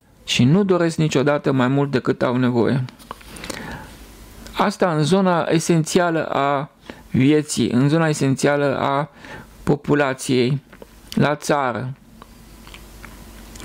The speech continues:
La țară se stabilește, uh, situația unei populații în întregul ei.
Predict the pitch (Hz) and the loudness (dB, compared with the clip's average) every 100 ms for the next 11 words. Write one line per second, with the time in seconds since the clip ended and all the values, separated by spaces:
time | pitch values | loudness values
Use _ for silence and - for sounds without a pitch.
0 | - - - 160 - 214 220 208 165 165 | -12 -4 0 0 0 -2 0 -2 -2 -2
1 | 151 156 165 175 - 175 165 - - - | 0 2 2 2 0 0 0 -2 -14 -14
2 | - - - 156 156 139 127 127 - - | -14 -10 -2 2 4 2 0 -2 -8 -2
3 | 170 190 165 160 165 156 143 160 - - | 0 0 -2 0 0 0 -2 -6 -10 -18
4 | - - 147 151 156 147 139 143 143 - | -20 -4 0 2 4 4 2 0 -2 0
5 | 131 117 - 127 127 - - 151 147 131 | 0 0 -2 -2 -2 -4 2 4 4 2
6 | 160 151 143 139 135 127 | 0 2 2 2 2 -2